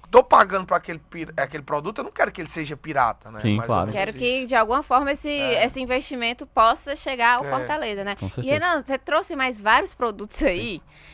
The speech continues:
Speaker 3: que a gente pode dar até, é, uma olhadinha. Isso aqui é o que? Castanha?
Speaker 2: Castanha licenciada.
Speaker 3: Castanha licenciada do Fortaleza. <laughs> É,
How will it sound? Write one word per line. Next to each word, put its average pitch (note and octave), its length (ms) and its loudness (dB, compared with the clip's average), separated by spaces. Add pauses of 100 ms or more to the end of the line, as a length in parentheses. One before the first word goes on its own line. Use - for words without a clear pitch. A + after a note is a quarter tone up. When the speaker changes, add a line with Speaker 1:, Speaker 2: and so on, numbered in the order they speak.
(100)
Speaker 3:
que - 80 -8
a G#3+ 40 -4
gente A3 160 0
pode A3+ 280 4
dar G3+ 240 8
até, A#3 500 4
é, G3+ 200 2
uma G3 120 0
olhadinha. F#3 720 0 (600)
Isso - 140 -4
aqui A#3+ 120 0
é A3 60 6
o G3+ 40 2
que? F3 80 -8
Castanha? C4 600 -2 (120)
Speaker 2:
Castanha - 420 -16
licenciada. D#3 380 -20
Speaker 3:
Castanha G#3 560 0
licenciada G#3+ 640 -4
do F3 80 -12
Fortaleza. E3+ 960 -4
<laughs> - 40 -14 (760)
É, F3+ 640 0